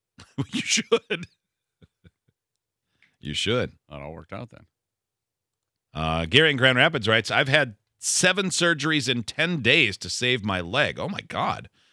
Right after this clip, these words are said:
Speaker 1: "I woke up fighting in the operating room during my first surgery, and they had to put me back out, and then they told me about it later."
Speaker 2: Wow. Yeah,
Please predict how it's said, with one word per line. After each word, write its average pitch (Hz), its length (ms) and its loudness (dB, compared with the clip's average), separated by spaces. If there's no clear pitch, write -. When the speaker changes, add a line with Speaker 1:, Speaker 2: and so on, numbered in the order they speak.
Speaker 1:
"I - 100 2
woke 165 260 2
up 160 160 4
fighting 202 560 4
in 123 100 0
the 110 140 4
operating 107 420 2
room 110 220 0
during 117 260 2
my 104 140 0
first 139 300 -2
surgery, 143 420 0
and 101 80 -4
they 107 60 2
had 110 100 0
to 90 80 -8
put - 260 -8
me 143 100 0
back 127 360 4
out, 131 320 4
and 101 120 -2
then 117 120 4
they 117 140 8
told 165 360 2
me 135 140 4
about 113 260 6
it 107 100 0
later." 104 480 -2
Speaker 2:
Wow. 67 640 -10
Yeah, 76 140 -14